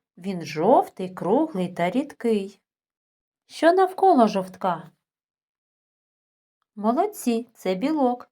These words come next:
Який він? Дійсно, він прозорий, рідкий, розтікається по тарілці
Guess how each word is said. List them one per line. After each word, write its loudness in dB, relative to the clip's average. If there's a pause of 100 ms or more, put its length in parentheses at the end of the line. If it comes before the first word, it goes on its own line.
Який -2
він? -10 (1400)
Дійсно, -8
він -6
прозорий, 0
рідкий, -4
розтікається -2
по -8
тарілці -4